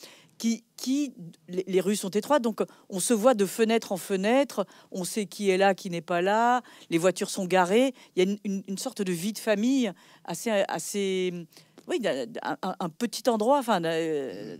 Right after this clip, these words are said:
avec ce que ça a de chaleureux, et c'est pour ça que les gens aiment y être. Et l'autre chose qui est très particulière, c'est que cette poste qui est au milieu, au milieu de ce village, euh, donc, euh, effectivement, euh, Catherine Burgot, il reçoit ses copines,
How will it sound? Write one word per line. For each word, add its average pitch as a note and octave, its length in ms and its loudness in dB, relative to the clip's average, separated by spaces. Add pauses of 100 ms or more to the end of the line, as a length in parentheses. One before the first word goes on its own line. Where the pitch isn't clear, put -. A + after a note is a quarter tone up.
avec F3+ 240 -2
ce - 60 -12
que F#3+ 120 -4
ça G3 120 2
a G#3 40 4
de F#3 100 0
chaleureux, F#3 520 4 (260)
et E3+ 40 -6
c'est F#3+ 120 0
pour - 100 -8
ça A3+ 140 2
que - 100 -14
les F3+ 80 -2
gens F#3 380 0
aiment E3+ 160 0
y F#3+ 80 -2
être. G3+ 260 -2 (460)
Et F3+ 200 0
l'autre A#3 360 -4
chose A#3+ 260 -4
qui - 100 -8
est D#3+ 80 -6
très - 200 -6
particulière, G#3 640 -4 (460)
c'est G#3 160 -6
que F#3 280 2
cette G3+ 280 -4
poste A3 400 -2
qui E3+ 220 -6
est E3 100 0
au C#3+ 100 -6
milieu, D#3+ 400 -6 (420)
au - 60 -14
milieu D3+ 240 -10
de - 80 -14
ce E3+ 80 -14
village, A3 320 -6 (580)
euh, D#3 100 -6
donc, E3+ 240 -4
euh, E3+ 120 2
effectivement, F3 640 0
euh, E3+ 200 -6
Catherine D#3+ 300 -8
Burgot, D#3+ 280 0
il G#3 60 0
reçoit D#3+ 300 0
ses - 120 -4
copines, G#3 720 0